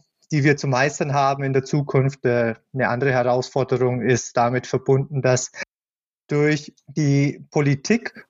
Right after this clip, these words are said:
und auch, äh, eben durch, äh, das Clean Energy Package, was jetzt durch die Europäische Kommission verabschiedet wurde, wir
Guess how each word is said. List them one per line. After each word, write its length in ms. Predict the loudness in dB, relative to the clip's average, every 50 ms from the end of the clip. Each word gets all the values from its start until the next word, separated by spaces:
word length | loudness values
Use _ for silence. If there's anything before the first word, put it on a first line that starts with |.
| _
und 140 | -6 -4 -2
auch, 360 | 0 0 2 2 0 -2 -6
äh, 180 | -8 -6 -6 -6 -6 -8 _ -20 -20 _
eben 300 | -2 0 0 0 0 0
durch, 400 | 0 2 2 0 0 -4 -8 -10
äh, 360 | -8 -4 -2 -2 -2 -2 -4 -2
das 240 | 2 2 2 2 2
Clean 200 | -2 -2 0 0
Energy 380 | 2 2 2 2 0 -2 -4
Package, 500 | -4 0 0 0 2 2 0 -2 -2 -2
was 140 | -2 0 0
jetzt 220 | 0 -2 -2 -2
durch 160 | -2 -2 -2 0
die 200 | 0 0 0 2
Europäische 520 | 2 2 2 2 0 0 0 2 2 0
Kommission 460 | 0 2 2 2 2 2 0 -2 -2
verabschiedet 640 | 0 0 0 0 0 -2 -4 -2 -2 -2 0 0 0
wurde, 320 | -2 0 0 -2 -2 0
wir 240 | 0 0 0 0